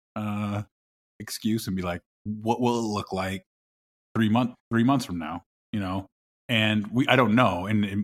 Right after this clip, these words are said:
it might still look this disjointed. Uh, but I'm just sure hoping that there's a little better, a little better, uh,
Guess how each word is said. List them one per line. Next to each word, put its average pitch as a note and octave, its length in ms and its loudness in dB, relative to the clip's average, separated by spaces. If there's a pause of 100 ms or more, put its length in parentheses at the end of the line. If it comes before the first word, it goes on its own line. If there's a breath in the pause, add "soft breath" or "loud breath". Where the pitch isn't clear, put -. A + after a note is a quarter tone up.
it F#2+ 60 -4
might G#2+ 220 -2
still G2+ 180 -4
look G2 240 -4
this F#2+ 260 -8
disjointed. F2 580 -10 (440)
Uh, F#2+ 300 -2 (160)
but A#2+ 160 4
I'm A#2+ 140 2
just C3+ 200 0
sure B2+ 180 0
hoping G#2 380 2
that F#2+ 180 -2 (120)
there's G2 140 0
a G2 40 -2
little G#2+ 180 2
better, G#2 580 2
a G2 80 -10
little A#2+ 180 2
better, G#2+ 420 2
uh, G2 220 0